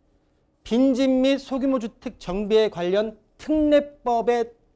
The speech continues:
따라서 사업 시행 계약에 따라서 토지 소유자 또는 조합원에게 공급된 주택을 받는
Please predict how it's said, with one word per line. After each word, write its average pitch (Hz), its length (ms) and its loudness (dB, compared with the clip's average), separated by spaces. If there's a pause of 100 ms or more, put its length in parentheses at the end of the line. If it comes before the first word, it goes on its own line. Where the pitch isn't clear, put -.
따라서 226 580 0 (1160)
사업 285 380 4
시행 277 300 -2
계약에 233 380 2
따라서 220 560 2
토지 285 500 -2
소유자 294 840 -4
또는 202 420 2 (1300)
조합원에게 202 1000 2
공급된 196 1000 -6
주택을 196 640 -6
받는 247 720 0